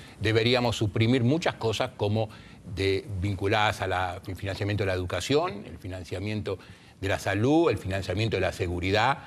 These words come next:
el financiamiento de todas las políticas que han permitido bajar la pobreza del cuarenta al trece por ciento.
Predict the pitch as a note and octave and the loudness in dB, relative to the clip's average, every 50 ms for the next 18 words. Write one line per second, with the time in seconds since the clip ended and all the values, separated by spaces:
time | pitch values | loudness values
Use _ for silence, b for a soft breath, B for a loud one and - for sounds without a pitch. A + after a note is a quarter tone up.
0 | B B B B - A#2 G#2+ C3+ B2+ C3+ C3 B2+ D#3 F#3 G3 E3 C3 E3 E3 - | B B B B -2 0 2 4 2 2 2 2 2 2 2 2 2 4 4 2
1 | A2+ - A#2+ A#2 C3+ D3 C#3 C#3 A#2 C3 A#2+ - B B B B B B B B | 2 2 0 0 0 0 0 0 0 0 -2 -2 B B B B B B B B
2 | - B2 C3 D3 B2+ C3 C3+ A2 C3+ B2 B2 B2 A2+ F#2+ D3 D#3+ E3 D#3 C#3+ B2 | 2 2 4 4 4 2 2 2 2 2 2 2 2 2 2 4 4 4 6 4
3 | A#2 A2 - C#3+ C#3 C#3+ B2 G#2 A2+ A2 B2+ C#3+ C3+ - B2+ A2 G#2 F#2 - G#2+ | 4 4 2 4 4 4 4 4 2 4 4 2 2 2 2 2 2 2 2 2
4 | G#2+ A2+ B2+ C3+ C3+ C3+ A#2+ C3+ B2+ A#2 - - - - - F#2+ G#2 G#2+ - A#2 | 4 4 4 4 4 2 2 2 0 -2 -2 -8 -14 -12 -6 -4 -4 -2 0 0
5 | A#2 G#2+ - A2+ F2 - F#2+ F2+ - - F2 D#2+ D2+ D#2 - - | 0 0 0 0 0 0 -2 -2 -2 -6 -8 -8 -8 -12 -14 -16